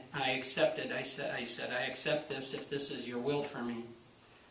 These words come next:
I accept even this if this is your will for me." And, um, I asked for the grace to accept it. Now, I had to do that five or six times over the weekend to keep my peace, but it was,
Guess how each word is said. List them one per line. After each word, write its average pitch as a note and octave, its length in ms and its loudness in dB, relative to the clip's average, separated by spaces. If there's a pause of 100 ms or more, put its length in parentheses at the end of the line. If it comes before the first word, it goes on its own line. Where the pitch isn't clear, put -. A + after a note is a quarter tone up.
(120)
I - 60 -2
accept - 380 2
even D3 320 6
this A2+ 260 0
if - 160 -6
this - 220 -2
is - 160 -6
your A#2 100 -2
will A#2 200 0
for - 180 -6
me." A2+ 240 -2 (760)
And, C3+ 380 2 (400)
um, D#3 300 -8 (320)
I C#3 240 2
asked C#3 260 2
for D#3 80 -4
the C#3 100 0
grace D#3 440 4
to C#3+ 100 0
accept - 440 -2
it. - 180 -6
Now, C#3 80 0
I E3+ 100 4
had G3 240 8
to D3+ 100 4
do D#3 200 8
that C3+ 440 6 (720)
five D#3 240 6
or D#3 80 6
six - 280 2
times D#3 420 4
over C3+ 180 6
the B2+ 100 0
weekend D3 420 4
to A#2+ 60 0
keep D3+ 260 2
my A#2+ 140 0
peace, D#3 340 2
but C3+ 160 -2
it C3+ 80 -2
was, C#3+ 320 2